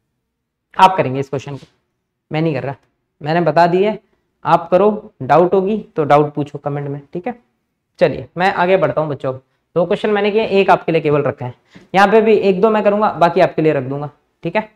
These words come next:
चलिए नेक्स्ट is रिडक्शन मेथड बच्चों।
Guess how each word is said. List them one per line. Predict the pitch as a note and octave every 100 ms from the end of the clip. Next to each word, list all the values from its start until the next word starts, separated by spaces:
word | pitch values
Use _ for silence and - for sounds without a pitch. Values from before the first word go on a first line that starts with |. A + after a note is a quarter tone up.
| _ _ _ _ _ _ _ _ _ _
चलिए | A3+ A3
नेक्स्ट | A3 A3 A3 -
is | B3+ B3 B3 - _ E3+
रिडक्शन | G3 G#3 - A#3
मेथड | A3+ A3+ A3+ A3+ A3+
बच्चों। | G#3+ A3+ A3